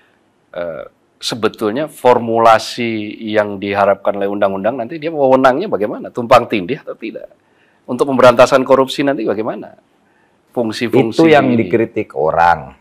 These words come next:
Speaker 1: Ya.
Speaker 2: Bahwa Dewan Pengawas ini berwenang memberi izin.
Speaker 1: Ya.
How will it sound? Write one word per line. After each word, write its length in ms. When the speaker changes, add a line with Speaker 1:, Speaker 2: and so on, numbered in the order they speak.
Speaker 1:
Ya. 400
Speaker 2:
Bahwa 800
Dewan 400
Pengawas 480
ini 480
berwenang 800
memberi 480
izin. 480
Speaker 1:
Ya. 240